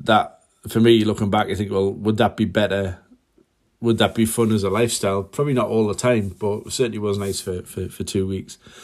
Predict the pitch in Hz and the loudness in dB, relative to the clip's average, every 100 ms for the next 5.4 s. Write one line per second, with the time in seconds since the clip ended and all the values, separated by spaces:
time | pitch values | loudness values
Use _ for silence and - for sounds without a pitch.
0 | - - - - - 101 104 104 104 - | -20 -18 -20 -20 -4 0 2 2 -2 -2
1 | 143 143 165 185 160 175 185 147 120 131 | 2 2 4 4 6 4 4 4 2 0
2 | 127 139 - - - - 107 107 104 - | 2 0 0 -6 -6 -2 2 2 0 -4
3 | _ _ - - - _ _ _ _ _ | _ _ -20 -20 -20 _ _ _ _ _
4 | _ _ _ _ _ - 151 143 123 127 | _ _ _ _ _ -2 0 0 0 4
5 | 127 120 120 - | 6 6 2 -4